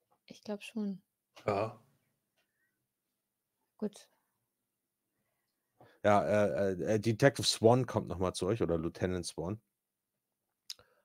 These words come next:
Speaker 3: und sagt, äh, „Mister Donovan, Miss Davis,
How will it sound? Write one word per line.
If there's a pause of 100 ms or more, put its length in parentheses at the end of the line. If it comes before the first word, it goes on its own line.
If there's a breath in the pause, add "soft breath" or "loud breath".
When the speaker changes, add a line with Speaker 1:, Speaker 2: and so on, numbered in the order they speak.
(120)
Speaker 3:
und
sagt,
äh,
„Mister
Donovan,
Miss
Davis,